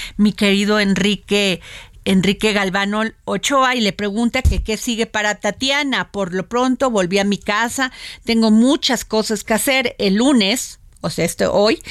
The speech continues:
"estaré en la Ciudad de México para la entrega de la secre-, de la secretaría.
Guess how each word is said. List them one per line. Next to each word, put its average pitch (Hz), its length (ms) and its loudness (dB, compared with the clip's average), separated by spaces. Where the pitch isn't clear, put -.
"estaré 226 380 0
en 262 80 2
la 285 80 2
Ciudad 233 220 2
de 233 100 2
México 233 540 -2
para 190 480 -2
la 208 320 -2
entrega 233 560 0
de 208 160 -2
la 180 100 0
secre-, 180 500 -4
de 180 220 0
la 175 160 2
secretaría. 220 760 0